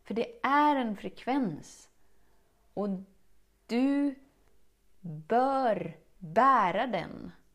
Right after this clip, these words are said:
om du vill uppleva den. Vägen ut ur lidandet är alltid in. <laughs>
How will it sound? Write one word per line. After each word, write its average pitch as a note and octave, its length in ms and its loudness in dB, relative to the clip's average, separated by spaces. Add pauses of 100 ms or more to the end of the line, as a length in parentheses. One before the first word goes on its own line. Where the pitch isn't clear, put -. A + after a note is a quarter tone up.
(520)
om A3+ 360 0
du G3 220 -6
vill F3 420 -6
uppleva - 600 -12
den. - 280 -18 (1300)
Vägen G#3 560 -2 (560)
ut D#4+ 680 6 (240)
ur D#4+ 840 2 (200)
lidandet A3+ 800 -6 (160)
är G#3+ 360 4
alltid C#4+ 840 0 (200)
in. E3+ 600 -2 (580)
<laughs> A#3+ 220 0